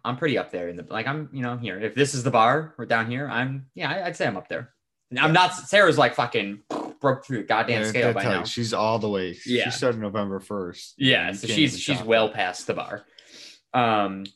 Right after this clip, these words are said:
Speaker 1: but yeah, I'm, I'm definitely getting in the spirit. I've done a little bit of shopping, mostly for myself,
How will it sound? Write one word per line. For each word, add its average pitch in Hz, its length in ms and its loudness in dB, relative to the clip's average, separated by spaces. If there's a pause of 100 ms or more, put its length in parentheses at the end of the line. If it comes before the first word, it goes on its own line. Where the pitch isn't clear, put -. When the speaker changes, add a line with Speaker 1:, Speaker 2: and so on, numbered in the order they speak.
(120)
Speaker 1:
but 151 240 4
yeah, 175 160 2
I'm, 139 220 0
I'm 143 100 0
definitely 175 240 2
getting 151 160 -2
in 143 60 -2
the 131 60 -2
spirit. 151 400 0
I've 117 120 -2
done 120 140 2
a 113 60 0
little 123 240 0
bit 143 100 0
of 139 80 0
shopping, 165 540 -2
mostly 120 560 -2
for 135 160 -2
myself, 127 640 -2